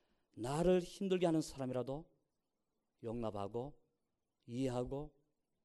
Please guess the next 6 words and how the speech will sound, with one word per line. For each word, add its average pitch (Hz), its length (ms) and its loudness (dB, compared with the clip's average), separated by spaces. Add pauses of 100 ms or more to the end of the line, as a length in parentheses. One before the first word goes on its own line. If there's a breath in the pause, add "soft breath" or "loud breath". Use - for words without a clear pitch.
(100)
넘어갈 165 300 -6
수가 - 160 -6
있습니다. - 360 -16 (1500)
근데 269 180 0
내가 233 240 4
아프면은요, 147 600 0